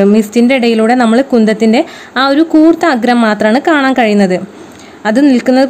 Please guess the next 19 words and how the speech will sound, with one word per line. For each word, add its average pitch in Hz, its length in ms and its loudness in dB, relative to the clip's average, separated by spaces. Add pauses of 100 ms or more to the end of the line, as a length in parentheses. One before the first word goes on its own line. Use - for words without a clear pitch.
പോലെയാണ് 226 400 0 (340)
ആ - 20 -2 (120)
ഒരു 254 180 -2
pineapples 226 600 -2
അവിടെ 240 200 0
നിൽക്കുന്നത് 220 460 -2
എന്നാണ് 226 320 0
പറയുന്നത്. 208 360 0 (1500)
And 247 180 -2 (420)
rocking 302 340 0 (120)
on 311 160 2
the 294 160 0
cliff 269 240 0 (160)
was 240 180 -4 (160)
left, 190 220 -4 (160)
the 190 80 2 (100)
dark 269 200 -2 (120)
pine 277 240 -2 (160)
blasted 240 500 -2